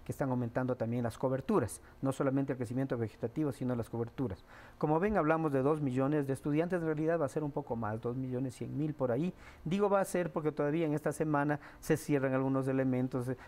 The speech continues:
se, se ordenan algunas situaciones, siempre hay algunos atrasados en, en, en, en llevar a sus hijos a las unidades educativas, hay algunos cambios entre el sistema fiscal y particular, y, eh, por eso digo, calculamos más o menos dos millones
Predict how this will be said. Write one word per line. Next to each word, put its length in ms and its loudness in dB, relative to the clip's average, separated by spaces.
se, 340 0
se 500 2
ordenan 540 6
algunas 320 4
situaciones, 640 2
siempre 380 2
hay 40 6
algunos 360 2
atrasados 720 4
en, 100 0
en, 140 -2
en, 640 0
en 260 0
llevar 240 4
a 60 2
sus 220 -2
hijos 180 0
a 80 2
las 160 0
unidades 200 2
educativas, 580 0
hay 140 4
algunos 320 2
cambios 320 2
entre 160 -2
el 20 -8
sistema 280 -2
fiscal 360 -4
y 60 -4
particular, 640 0
y, 380 0
eh, 480 2
por 140 0
eso 160 -2
digo, 180 2
calculamos 540 0
más 160 0
o 40 0
menos 280 2
dos 120 0
millones 200 0